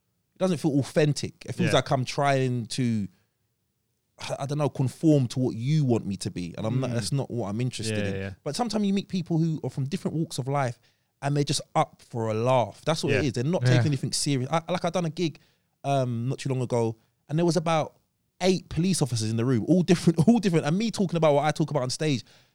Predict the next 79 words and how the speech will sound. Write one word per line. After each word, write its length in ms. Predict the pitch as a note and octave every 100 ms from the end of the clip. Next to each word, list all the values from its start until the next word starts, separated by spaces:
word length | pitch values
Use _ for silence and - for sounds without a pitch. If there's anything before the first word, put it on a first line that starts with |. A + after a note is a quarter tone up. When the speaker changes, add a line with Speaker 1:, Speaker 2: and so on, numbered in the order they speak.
| _
Speaker 1:
I 80 | E3+
actually 240 | F#3+ E3+
talked 220 | D3 F3 -
about 160 | C3
an 80 | A#2 -
area, 280 | D3 C3
Lewisham, 640 | G#2 C3 D3 - A#2+ G2+ F2+
and 80 | C#3+
he 60 | F#3+
was 80 | E3
like, 120 | C#3
"Yeah, 240 | F3+ A2 -
I'm 100 | C3
a 60 |
pol-," 160 | - -
the 80 | A#2+
guy 200 | E3+ D#3
right 380 | B2+ F3 F#3+
in 80 | D#3+
front 220 | C#3 F3
of 40 | B2+
me 20 |
was 60 | B2+
like, 100 | D3+
"Yeah, 40 |
I'm 100 | C3
a 60 | B2+
police 220 | F3 C#3
officer 220 | A#2 A2+
in 80 | A2+
Lewisham." 400 | E3 B2+ G2+ F#2+
And, 100 | C3+
Speaker 2:
Yeah. 60 | B2
Speaker 1:
but 120 | E3+
they 100 | G3
were 120 | G#3
on 240 | F#3+ G3+ F3
board, 360 | F#3+ G#3 D3+
and 100 | A#2
I'm, 120 | C#3+ C3+
I 60 | D3
talk 240 | G#3 F3
about 220 | D#3+ C#3+
how 120 | C#3+
I 40 | D3
never 180 | D#3 C3
got 140 | B2+
Speaker 2:
Mm. 20 | C#3+
Speaker 1:
arrested 260 | D3+ C#3 B2
and 60 |
I 60 | B2
sold 240 | D#3+ D3
drugs, 160 | D3 C#3
I 60 |
don't 100 | D3+
know 60 | E3
what, 120 | E3+ - - _
but 140 | F3 G3+
they 100 | G#3+
are 100 | G3
laughing, 540 | A3+ B3+ B3 - D3+
they're 160 | D#3 F#3
on, 300 | F#3+ E3+ D3+
they're 160 | D3+ F3
on 140 | E3+
board. 400 | D#3+ E3+ B2+ G#2+
Do 60 | A#2+
you 20 |
know 60 | E3
what 20 |
I 20 |
Speaker 2:
Yeah. 20 |
Speaker 1:
mean? 60 | E3
'Cause 100 | D3
they 80 | C#3
can 100 | C#3
take 220 | D#3+ D3
a 40 |
joke, 400 | - C3+ G2+ -